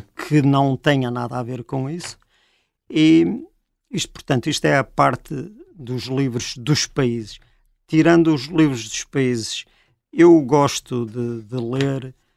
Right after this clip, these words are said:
tudo o que esteja relacionado com a nossa, o, o nosso antigo ultramar, mas pronto.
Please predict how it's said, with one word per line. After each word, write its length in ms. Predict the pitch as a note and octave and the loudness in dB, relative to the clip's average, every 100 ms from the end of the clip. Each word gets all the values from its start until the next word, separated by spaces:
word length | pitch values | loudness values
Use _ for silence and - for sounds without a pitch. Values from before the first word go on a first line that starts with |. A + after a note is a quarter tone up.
| _ _ _ _ _ _ | _ _ _ _ _ _
tudo 380 | - C#3 B2 B2+ | 0 0 0 -6
o 40 | |
que 100 | - | -8
esteja 520 | - - C#3 B2 A#2 A#2+ | -8 -2 0 0 -2 -8
relacionado 840 | A2 B2+ B2 - B2+ B2+ A#2+ A#2 | -6 -4 -4 -2 -4 -4 -6 -8
com 220 | - B2+ | -4 -2
a 60 | B2+ | -2
nossa, 760 | B2 B2 - - C3 B2+ B2+ C3+ | -2 -2 -4 -8 -8 -8 -10 -10
o, 420 | B2+ B2 D3 B3+ | -6 -6 -8 -16
o 160 | D#3 C3 | -10 -6
nosso 300 | B2+ B2 C#3+ | -2 0 2
antigo 320 | B2+ C3+ A#2+ | 2 0 -4
ultramar, 640 | B2 A2+ C3 C3+ E3+ F#3+ _ _ | -8 -2 0 0 -4 -8 _ _
mas 220 | C#3 A#2+ | -20 -20
pronto. 240 | - - | -20 -20